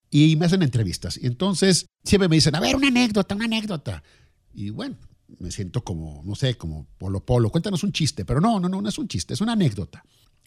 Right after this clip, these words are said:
Como yo les decía, eh, mi trayectoria siempre ha sido muy, muy regional. Pero tuve la oportunidad de ir a un mundial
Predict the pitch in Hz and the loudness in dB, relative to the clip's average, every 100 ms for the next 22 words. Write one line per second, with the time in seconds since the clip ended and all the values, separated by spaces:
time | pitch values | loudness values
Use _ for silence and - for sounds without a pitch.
0 | _ - 120 131 165 131 113 147 143 135 | _ -2 4 6 6 4 4 4 4 4
1 | 131 - - - - - - 107 110 113 | -2 -8 -10 -10 -10 -18 -4 -2 0 0
2 | 107 - 143 139 139 127 135 139 127 143 | 0 0 0 0 -2 -2 0 0 0 0
3 | 143 123 104 - 117 123 123 113 104 107 | 0 -2 -4 -4 -4 -2 -2 -2 0 0
4 | 104 - _ _ _ _ 196 190 233 254 | -2 -6 _ _ _ _ 2 6 6 6
5 | 226 175 170 156 165 190 - - 131 156 | 4 0 -4 -2 -2 -4 -6 -12 -2 0
6 | 165 180 175 170 175 185 | 2 0 0 2 2 2